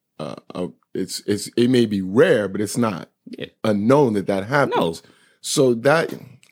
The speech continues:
Speaker 2: And we
Speaker 1: Yeah.
Speaker 2: don't, but we don't do it for, like I said, we don't do it for men that,
Speaker 1: Right.
Speaker 2: you know, compete in men's sports. Like, I bet you Mike Tyson in his prime had a little higher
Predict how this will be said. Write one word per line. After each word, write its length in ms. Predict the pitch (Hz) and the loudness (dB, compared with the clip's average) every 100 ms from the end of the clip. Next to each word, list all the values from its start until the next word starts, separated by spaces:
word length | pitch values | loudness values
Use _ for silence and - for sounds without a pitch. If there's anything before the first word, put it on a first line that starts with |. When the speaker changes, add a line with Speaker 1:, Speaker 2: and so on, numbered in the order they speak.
| _ - | _ -2
Speaker 2:
And 160 | 185 | 0
we 80 | 208 | 2
Speaker 1:
Yeah. 60 | 226 | 2
Speaker 2:
don't, 460 | 226 - - 156 143 | 2 -2 -2 -2 -2
but 80 | |
we 140 | 165 170 | 0 0
don't 160 | 170 | 2
do 140 | 160 156 | 2 2
it 60 | 139 | 2
for, 180 | 127 | -2
like 200 | 110 127 | 0 0
I 40 | 120 | 0
said, 320 | - 101 101 | 2 0 2
we 80 | 123 | 2
don't 160 | 120 | 2
do 140 | 113 113 | 2 2
it 60 | |
for 580 | 104 - 98 95 90 101 - | 0 -2 -2 0 -4 -6 -10
men 680 | 92 95 107 95 85 87 - - | -2 2 4 2 -2 -10 -14 -6
that, 320 | 90 - - - - | -4 -4 -8 -4 0
Speaker 1:
Right. 140 | - | 2
Speaker 2:
you 60 | 101 | 2
know, 100 | 92 | 0
compete 320 | 107 101 98 | -2 0 0
in 80 | 98 | 0
men's 160 | 87 | -2
sports. 240 | - 85 - | -4 -6 0
Like, 240 | 95 - _ _ _ _ _ 120 | 0 -2 _ _ _ _ _ -2
I 80 | |
bet 400 | 110 92 117 110 | -2 0 0 0
you 60 | 98 | -2
Mike 280 | 92 92 87 | 0 -2 -2
Tyson 440 | - 78 - 73 | -2 -2 -4 -6
in 80 | 80 | -10
his 100 | - | -10
prime 320 | - 82 50 | -6 -6 -6
had 220 | - 69 | -6 -6
a 40 | 65 | -6
little 260 | 60 55 | -10 -10
higher 340 | - 80 60 | -8 -8 -8